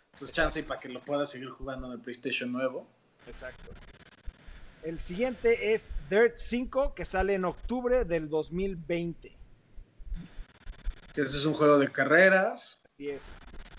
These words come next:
Speaker 2: Godfall, que también sale a finales del dos mil veinte.
Speaker 1: Ese puede que esté interesante. Es de, creo que era de T H Q, ¿no? Sí.
Speaker 2: Sí, creo que sí. Eh, el siguiente es uno de Ubisoft, que es Gods and Monsters,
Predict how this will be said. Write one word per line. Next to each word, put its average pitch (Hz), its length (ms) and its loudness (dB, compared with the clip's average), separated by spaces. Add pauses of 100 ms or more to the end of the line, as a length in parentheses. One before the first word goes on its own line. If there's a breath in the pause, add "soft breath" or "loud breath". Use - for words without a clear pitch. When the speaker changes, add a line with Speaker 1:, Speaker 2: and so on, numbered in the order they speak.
(220)
Speaker 2:
Godfall, 247 640 6 (240)
que 185 160 -2
también 185 280 0
sale 220 280 6
a 202 60 6
finales 185 520 0
del 165 180 -4
dos 147 200 -4
mil 175 180 -4
veinte. 208 480 -4 (2000)
Speaker 1:
Ese 151 480 0
puede 143 240 2
que - 80 -16
esté - 180 -8
interesante. 131 880 -4 (140)
Es 135 140 -2
de, 139 200 2
creo 185 200 6
que 208 80 8
era 185 180 10
de 135 100 0
T 143 260 -4
H - 220 -8
Q, 139 180 -8
¿no? 127 300 -8 (160)
Sí. - 220 -20
Speaker 2:
Sí, 170 140 -2
creo 170 160 -2
que - 40 -18
sí. 160 280 -2 (680)
Eh, 175 300 2
el 170 80 -2
siguiente 226 300 2
es - 80 -4
uno 214 160 2
de 180 160 2
Ubisoft, 226 600 0
que 202 100 2
es - 280 -4
Gods 208 320 2
and 170 160 -2
Monsters, 214 560 0